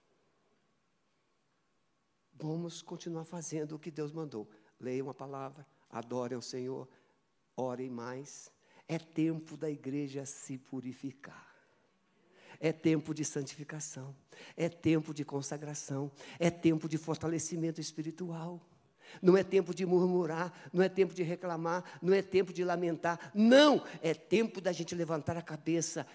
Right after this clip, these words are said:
e glorificar, adorar, bendizer. Nós poderemos ter aqui cultos de domingo só de adoração e oração.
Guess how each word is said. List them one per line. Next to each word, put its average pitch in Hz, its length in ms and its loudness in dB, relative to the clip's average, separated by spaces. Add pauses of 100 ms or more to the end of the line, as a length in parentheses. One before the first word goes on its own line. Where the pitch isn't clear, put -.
(120)
e 156 80 -2
glorificar, 156 880 -4 (160)
adorar, 165 880 0
bendizer. 170 840 0
Nós 170 600 2 (800)
poderemos 165 720 2
ter 170 300 0
aqui 160 300 -8 (120)
cultos 160 400 -4
de 180 100 -6
domingo 160 540 0
só - 380 -4
de 147 120 -4
adoração 143 720 -6
e 135 80 -8
oração. 135 640 -8